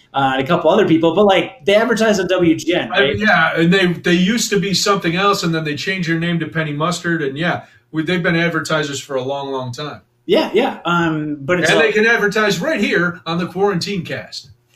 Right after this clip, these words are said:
Speaker 1: That would be awesome. But I'm gonna, I'm
Speaker 2: Awesome.
Speaker 1: gonna give them a free plug though, 'cause we walked in and there was this, uh, this, this woman came up and, and met us, and we're like, "You know, we were gonna look around." She, and she explained the deal. She's like, "Everything you,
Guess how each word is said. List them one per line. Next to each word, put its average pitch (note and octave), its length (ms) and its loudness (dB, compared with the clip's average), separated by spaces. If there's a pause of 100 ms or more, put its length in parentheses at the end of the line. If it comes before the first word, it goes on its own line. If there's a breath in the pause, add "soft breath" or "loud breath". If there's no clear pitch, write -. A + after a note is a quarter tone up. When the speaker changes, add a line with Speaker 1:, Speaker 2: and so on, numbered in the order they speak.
(160)
Speaker 1:
That E3+ 140 0
would A3+ 100 2
be E3+ 100 0
awesome. C3 520 -6
But C#3+ 100 -4
I'm E3 80 -2
gonna, F3+ 140 -2
I'm - 160 -8
Speaker 2:
Awesome. A3+ 180 0
Speaker 1:
gonna B3 140 2
give G#3 100 4
them G3+ 80 6
a F3+ 60 2
free G3+ 220 -2
plug F3+ 260 0
though, D3 100 0
'cause C3+ 180 -6
we F3 80 -4
walked G#3+ 360 0
in G#3 400 0 (360 loud breath)
and C#3+ 360 -4
there D#3+ 120 0
was D#3 240 -4
this, D#3+ 540 -4
uh, C3+ 600 -4 (340)
this, D#3+ 400 -8 (160)
this D#3 220 -2
woman E3 280 2
came C#3+ 200 -4
up D3 160 0
and, C3+ 260 -4
and C3+ 160 -4
met D3+ 140 0
us, D3 260 0
and B2+ 400 -8
we're C#3+ 100 -2
like, C#3 240 -2
"You F3+ 60 -4
know, F#3 120 -4
we F3+ 80 4
were F3+ 120 0
gonna D#3 180 -2
look D3 200 -2
around." D#3+ 420 0
She, C#3 300 -8
and C#3+ 100 -12
she C3 260 -8 (140)
explained D3 400 -6
the E3+ 80 -2
deal. G#3+ 240 2
She's C3+ 220 -6
like, C#3 180 -2 (300 loud breath)
"Everything A#3 520 2
you, G#3+ 300 2